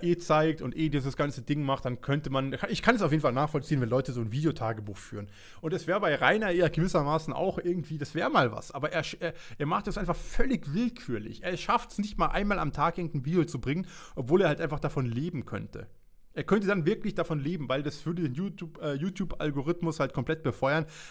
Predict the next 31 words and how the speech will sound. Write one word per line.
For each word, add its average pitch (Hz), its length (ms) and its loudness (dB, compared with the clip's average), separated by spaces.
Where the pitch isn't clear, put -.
Aber 135 160 2
er 156 80 4
ist 156 80 -4
ja 160 80 4
diesem 139 300 2
Wahn 143 260 6
verfallen, 151 420 2
ein, 135 460 -2
ein 139 140 0
Let's 131 240 0
Player 156 340 4
zu 143 140 0
sein 107 260 0
und 110 220 -6
kann 147 240 2
nicht 156 200 2
mal 131 160 2
die 135 160 -10
einfachsten 143 520 -4
Kinderrätsel 156 640 2
für 135 120 0
Sechsjährige 107 520 -2
lösen. 101 420 -4
Also 101 140 -4
das - 200 -2
ist 113 60 -6
wirklich 113 220 -6
nur 110 100 -4
so 98 100 -10
am 98 140 -8
Rand. 101 400 -10